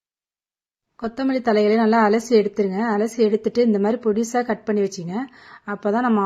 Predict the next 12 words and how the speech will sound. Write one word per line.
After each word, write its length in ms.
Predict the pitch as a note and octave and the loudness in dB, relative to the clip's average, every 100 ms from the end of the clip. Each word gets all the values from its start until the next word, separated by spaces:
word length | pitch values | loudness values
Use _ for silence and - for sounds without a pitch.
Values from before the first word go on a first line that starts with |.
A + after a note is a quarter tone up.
| G3+ | 2
ஆயில் 200 | B3 B3 | 0 0
பேன்ல 200 | A3 G3+ | 0 0
வதக்கறதுக்கும் 720 | F#3+ G#3+ A3 G#3 F#3+ G3+ A#3 | -2 -4 -4 -6 -8 -4 -2
மிக்சியில 380 | A3+ A#3 B3 A3+ | -2 -2 -2 0
அரைக்கிறதுக்கும் 560 | G3+ G3 G#3+ G3+ G#3 G#3 | 0 -2 -2 -4 -4 -2
ஈஸியா 240 | G3+ G3+ G3+ | -2 0 -2
இருக்கும். 300 | F#3 - F#3+ C4 _ _ _ _ _ _ _ _ _ _ _ _ _ _ _ - | -2 -8 -8 -8 _ _ _ _ _ _ _ _ _ _ _ _ _ _ _ -14
தொக்கு 220 | A3 A3 C4+ | -14 -10 -4
செய்யறதுக்கு 420 | A#3+ G#3 G3+ F#3+ A#3+ | 0 0 0 -6 -2
ஒரு 100 | A3+ G3+ | 0 0
ஆயில் 200 | G#3 A#3+ A#3 | 0 -2 -4
பேனை 180 | F#3+ | -4